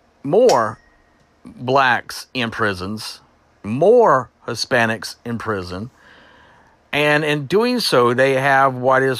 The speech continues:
what I call a slave labor union, where they have to work for pennies,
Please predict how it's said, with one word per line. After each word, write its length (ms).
what 180
I 200
call 340
a 140
slave 640
labor 500
union, 640
where 240
they 420
have 300
to 80
work 280
for 140
pennies, 840